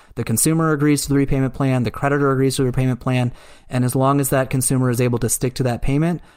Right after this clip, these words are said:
for those, uh, forty-seven months on average, they are then debt-free with all, you know, whatever debt they included on that program. Now, the caveat, of course, is that it is for unsecured debt. So that's things like credit cards, retail store cards, some personal loans, that sort of thing,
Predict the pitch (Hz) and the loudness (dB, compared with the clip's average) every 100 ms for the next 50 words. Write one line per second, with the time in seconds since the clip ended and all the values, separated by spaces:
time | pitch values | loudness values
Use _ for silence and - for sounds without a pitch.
0 | - - 160 160 160 156 - - 147 143 | -8 -2 0 2 2 0 -4 -2 0 0
1 | - 156 147 156 - 147 151 151 147 160 | 0 0 2 0 0 0 2 0 0 0
2 | 160 160 160 165 165 - - - - 127 | 0 0 0 -2 -2 -10 -14 -16 -18 -4
3 | 127 123 117 117 - 123 127 123 123 113 | 0 2 2 -2 -4 -2 0 2 0 0
4 | 113 - 135 110 95 120 110 107 104 - | -2 -2 -2 0 -2 -4 -2 -2 -2 -4
5 | 123 120 110 113 113 113 117 123 110 - | -6 -4 -2 -2 -2 0 -2 0 -2 -2
6 | 117 113 107 107 123 113 87 131 - - | 0 0 0 -2 -4 -4 -6 -10 -16 -20
7 | - 135 127 131 147 139 143 131 120 135 | -6 -2 0 0 0 2 2 2 0 -2
8 | 120 127 - 120 117 - 123 123 - - | 0 -2 0 0 0 0 2 2 0 -2
9 | 113 - 120 117 139 - 156 156 190 214 | -2 0 0 0 -2 0 0 0 -2 0
10 | 120 107 - 113 110 110 - 107 110 123 | -2 -2 -2 -2 -2 -4 -4 -4 -2 0
11 | 120 117 110 117 117 113 - 113 110 117 | 0 -2 -6 -6 -4 -4 -2 -4 -2 -2
12 | 113 107 - 107 107 - 123 - 113 113 | -2 -2 -4 -4 -4 -4 -6 -4 -2 0
13 | 113 113 113 107 123 117 127 123 | 0 0 -4 -4 -4 -2 -2 -2